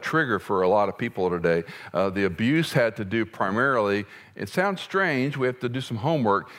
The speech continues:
but the cultural abuse of the Lord's Supper was the primary thing Paul was correcting. That these meals were not a little cracker and a little sip.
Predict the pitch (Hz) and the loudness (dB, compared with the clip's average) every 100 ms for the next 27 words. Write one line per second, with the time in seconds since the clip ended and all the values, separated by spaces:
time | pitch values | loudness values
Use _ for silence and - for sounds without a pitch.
0 | - 110 107 101 - 151 160 147 113 101 | -4 -2 -2 -4 0 0 0 0 0 0
1 | 113 127 127 104 101 107 104 - 139 73 | -2 -2 -4 -4 0 0 2 0 0 -2
2 | - - _ _ - 98 87 104 - 127 | -10 -14 _ _ -8 -8 -6 -10 -4 -2
3 | 113 107 95 92 95 85 - 98 87 78 | 0 0 -2 -4 -4 -4 0 0 0 -6
4 | - - 80 - 69 - - - - 92 | -4 -2 -2 -4 -10 -10 -20 -20 -8 -8
5 | 92 113 110 95 113 127 120 104 101 107 | -4 -4 -2 -2 0 0 -2 -2 0 2
6 | 101 101 107 101 - 127 110 - 113 104 | 0 0 0 -2 -2 0 0 -2 -6 -4
7 | 98 - - 139 104 - | -4 -6 -6 2 2 0